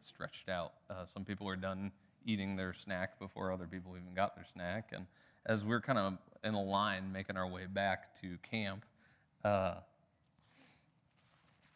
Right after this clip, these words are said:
there were, were some students and, and a, a Spanish speaker,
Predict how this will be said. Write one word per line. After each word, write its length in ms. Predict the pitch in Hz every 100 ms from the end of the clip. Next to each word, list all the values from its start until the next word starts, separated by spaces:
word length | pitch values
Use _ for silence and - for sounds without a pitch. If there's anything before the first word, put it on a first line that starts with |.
| -
there 300 | 104 107 104
were, 320 | 101 104 101 - - -
were 100 | -
some 240 | 98 - 156
students 580 | - 101 92 110 165 -
and, 200 | 104 107 -
and 160 | 117 139
a, 80 | - - _ _ _ _ -
a 80 | 117
Spanish 380 | - 135 110 -
speaker, 420 | - 92 - 147